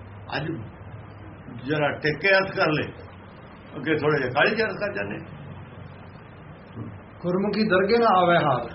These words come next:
Speaker 1: ਗੁਰਮੁਖੀ ਦਰਗਾਹ ਨਾ ਆਵੇ ਹਾਰ। ਇਸ ਕਰਕੇ ਦਰਗਾਹ 'ਚ ਉਹਨੂੰ ਹਾਰ ਕਾਹਦੀ ਆਉਣੀ ਹੈ?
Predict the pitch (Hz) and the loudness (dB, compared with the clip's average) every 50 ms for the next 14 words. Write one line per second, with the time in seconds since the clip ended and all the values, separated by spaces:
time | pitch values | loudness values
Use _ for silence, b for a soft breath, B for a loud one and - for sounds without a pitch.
0 | - - - 131 151 208 254 269 247 226 240 254 240 220 214 233 240 262 254 247 | -14 -14 -4 0 2 2 4 4 2 2 2 2 4 4 6 6 6 8 8 8
1 | 240 240 - - - - - - 127 143 196 240 254 - - - - - - 143 | 8 6 2 -2 -10 -14 -12 -4 2 6 6 6 6 4 2 -4 -8 -2 2 2
2 | 156 156 156 147 147 - - - - - - - - - - - - - - - | 4 4 4 4 2 0 -2 -6 -8 -10 -12 -14 -16 -16 -18 -20 -20 -20 -20 -20
3 | - - - - - - - 101 98 - - 120 104 101 147 139 - 156 180 208 | -20 -20 -20 -20 -20 -16 -14 -14 -14 -10 -8 -8 -6 -4 -2 -2 0 2 2 4
4 | 240 269 262 277 285 285 254 208 214 214 190 196 202 214 220 202 156 139 123 110 | 4 4 2 2 2 2 4 4 4 4 4 2 0 0 0 0 0 0 0 -2
5 | 101 | -4